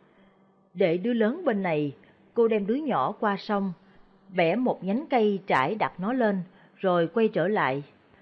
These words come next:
Vừa bơi vừa nhìn ngoái lại, đến giữa dòng, cô thấy một con diều hâu xà xuống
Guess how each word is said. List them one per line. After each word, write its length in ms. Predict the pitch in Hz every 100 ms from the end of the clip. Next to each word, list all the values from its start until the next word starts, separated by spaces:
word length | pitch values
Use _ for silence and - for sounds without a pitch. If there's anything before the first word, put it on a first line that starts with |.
| _ _ _ _ _ 185
Vừa 200 | 214 196
bơi 400 | 233 240 240 196
vừa 220 | 180 196
nhìn 320 | 185 185 165
ngoái 220 | 170 262
lại, 380 | 302 160 143 147 - _ -
đến 320 | 175 208 320 277
giữa 180 | 165
dòng, 380 | 170 196 165 151 - - - - _ _
cô 160 | 240 226
thấy 280 | 233 285
một 280 | 349 214 -
con 240 | 254 247 202
diều 200 | 185 180
hâu 320 | 220 220 208
xà 340 | - 196 160
xuống 420 | 151 214 214 302